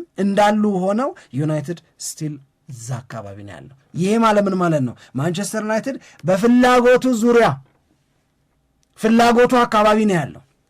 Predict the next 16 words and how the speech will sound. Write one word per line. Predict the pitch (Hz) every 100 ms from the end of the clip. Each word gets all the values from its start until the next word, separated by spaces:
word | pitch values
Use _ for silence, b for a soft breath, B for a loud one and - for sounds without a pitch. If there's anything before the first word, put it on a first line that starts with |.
| _ _ _ _ _ _ _
ከፍላጎቱ | 170 170 202 196 180 180
ሩቅ | 170
አይደለም። | 107 92 - _ _ _ _ _ - _
ቅድም | 190 175 190 233
መነሻችን | 208 202 190 190 190
ላይ | 180 175
ያነ-፣ | 170 170 170
ያነሳነውን | 165 170 165 190 220 269 320 B B _
ከሰባት | 170 180 196 208
ጨዋታ | 208 196 190 180
በአንድ | 170 185 190
ነው | 170
የተሸነፈው። | 165 175 165 143 127 131 - -
ይሄንን | 349 160 143 135 131 120 117 b b b b _ _
እንዲለወጥ | 139 156 175 170 175 175 202 202 165
እንዲሻሻል | 156 147 151 165 165 202